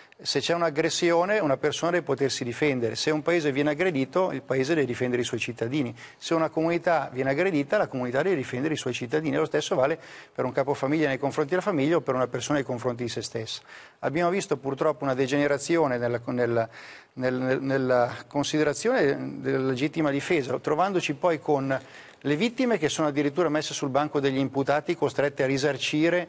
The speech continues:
gli aggressori. Questo non può esistere. La legittima difesa deve essere sancita in maniera semplice. Chi viene aggredito deve potersi difendere e chi aggredisce, se ha la peggio, purtroppo si è creata una condizione che poteva evitare di crearsi.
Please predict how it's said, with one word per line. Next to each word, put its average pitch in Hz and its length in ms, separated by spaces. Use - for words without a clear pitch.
gli 135 100
aggressori. 120 580
Questo 190 320
non 165 160
può 143 160
esistere. 113 400
La 143 80
legittima 175 400
difesa 180 320
deve 160 100
essere 143 220
sancita 147 360
in 147 60
maniera 131 320
semplice. 120 580
Chi - 180
viene 185 260
aggredito 156 640
deve 170 180
potersi 143 380
difendere 120 480
e 156 160
chi 185 160
aggredisce, 175 680
se - 180
ha 147 60
la 160 80
peggio, 143 520
purtroppo 147 640
si 135 140
è 135 80
creata 135 260
una 135 140
condizione 131 600
che 135 100
poteva 131 280
evitare 123 320
di 117 60
crearsi. - 480